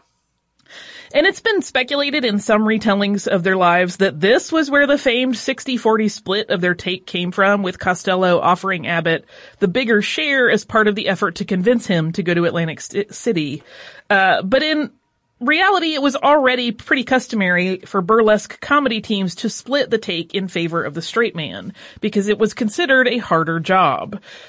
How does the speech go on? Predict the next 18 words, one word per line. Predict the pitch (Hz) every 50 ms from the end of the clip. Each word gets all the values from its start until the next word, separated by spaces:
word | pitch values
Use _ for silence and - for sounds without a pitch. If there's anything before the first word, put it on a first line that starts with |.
| - - - - -
Lou | 202 254 277
Costello | - 269 247 247 - 262 247 240 240 240
once | 220 202 202 196 202
said, | - - 202 190 190 185
"Comics | - - - 277 330 302 277 262 - - -
are | - 214 226
a | 214
dime | 180 185 170 170 170 180
a | 175
dozen. | 180 214 226 202 185 160 135 95 135 156 - _ -
Good | - 208 202 185
straight | - - - 247 254 -
men | 185 175 170 170 160
are | - 196 190
hard | - 180 165 165 147
to | 180 170
find." | - - 202 196 180 151 139 - - 175 170 -
But | 202 220 202 185 - -